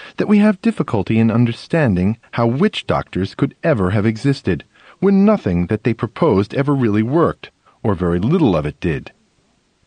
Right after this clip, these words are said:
But even today, I meet lots of people who sooner or later get me into a conversation about U F Os, or astrology,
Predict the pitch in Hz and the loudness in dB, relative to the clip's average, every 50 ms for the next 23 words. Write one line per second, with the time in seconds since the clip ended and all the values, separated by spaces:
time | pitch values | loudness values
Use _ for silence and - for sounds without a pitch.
0 | _ _ _ _ _ - - 190 262 302 - - 247 - 240 208 202 180 127 92 | _ _ _ _ _ -4 0 2 2 2 2 2 0 0 2 2 4 4 4 2
1 | 80 71 - _ - - - - - 190 214 220 196 - - - 214 240 247 - | 0 -2 -6 _ -20 -20 -8 -2 0 2 2 2 2 0 0 -2 -2 -2 -2 -4
2 | 240 202 - - - 113 87 - 87 95 101 - - - - - - 160 151 - | -6 -6 -4 -2 -2 -2 -2 0 -2 -2 -2 -4 -8 -18 -6 -2 -2 -2 0 0
3 | - 240 254 254 233 190 151 127 104 92 85 85 98 101 - 147 127 - 147 143 | 2 2 4 4 4 4 4 4 2 2 2 2 0 0 -2 -4 -2 0 0 2
4 | 135 127 - 127 123 120 - - 139 135 131 120 117 - - 131 117 - - 120 | 2 2 2 0 -2 -2 -2 -2 -2 0 0 0 -2 -2 0 -2 0 0 0 0
5 | 117 110 113 107 - 101 104 117 131 131 131 127 - - 127 123 120 101 85 73 | 0 0 0 0 -2 -2 -2 0 2 2 2 0 0 0 0 2 2 2 2 0
6 | 62 60 62 - - - 85 87 85 85 80 - 85 90 - - - 160 170 160 | -2 -6 -10 -12 -12 -10 -8 -6 -6 -6 -6 -8 -10 -12 -12 -6 -2 0 2 2
7 | 120 95 87 - 82 78 - - | 2 0 0 -2 -4 -6 -6 -8